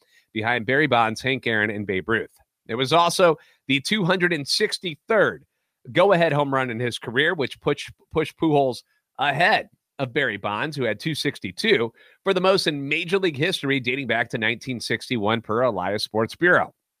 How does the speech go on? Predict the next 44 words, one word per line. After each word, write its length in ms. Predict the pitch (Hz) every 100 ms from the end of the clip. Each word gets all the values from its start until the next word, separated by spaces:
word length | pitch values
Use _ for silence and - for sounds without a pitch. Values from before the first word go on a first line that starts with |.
| _ _ _ _ _ -
In 160 | 135
fact, 440 | 123 165 139 - - _ _ _ _ -
nine 340 | 101 131 160
of 80 | 165
his 120 | 147
past 280 | - 151 143
twelve 200 | 165 139
long 280 | 117 143 151
balls 240 | 160 151
have 120 | 135
either 160 | 139 117
tied 360 | - 139 160
the 60 | 165
game 340 | 139 131 123 - _ _
or 100 | 117
put 200 | 107 160
the 80 | -
Cardinals 460 | - 143 139 127 -
into 180 | 156 156
the 60 | 120
lead. 320 | 120 151 110 _ _ _ -
And 100 | 175
I've 180 | 190 214
said 240 | - 175
that 180 | 143 139
repeatedly, 640 | 120 - 254 214 104 73 _ _ -
that 160 | 135 135
these 160 | 151
home 200 | 196 226
runs 180 | 208 190
he's 200 | - 151
hitting, 240 | 214 208
they're 140 | 143 165
not 420 | 160 175 190 175
meaningless 640 | 143 175 196 202 175 156
home 240 | - 160 147
runs. 240 | 196 113
These 180 | - 156
aren't 380 | 151 175 190 -
home 280 | - 180 175
runs 280 | 170 190 156
that 120 | 170
are 60 | 151
just 320 | 143 175 -